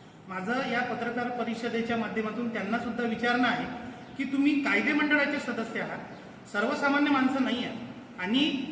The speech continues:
ज्या ठिकाणी महाराष्ट्र राज्याचा कायदा बनतो, ज्या कायदे मंडळाचे तुम्ही सदस्य आहात, तुमच्यासारखे माणसं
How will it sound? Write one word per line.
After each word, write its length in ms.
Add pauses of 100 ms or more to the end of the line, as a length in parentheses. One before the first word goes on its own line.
(720)
ज्या 200
ठिकाणी 480
महाराष्ट्र 540
राज्याचा 520
कायदा 400
बनतो, 560
ज्या 100
कायदे 320
मंडळाचे 440
तुम्ही 220
सदस्य 420
आहात, 180
तुमच्यासारखे 580
माणसं 460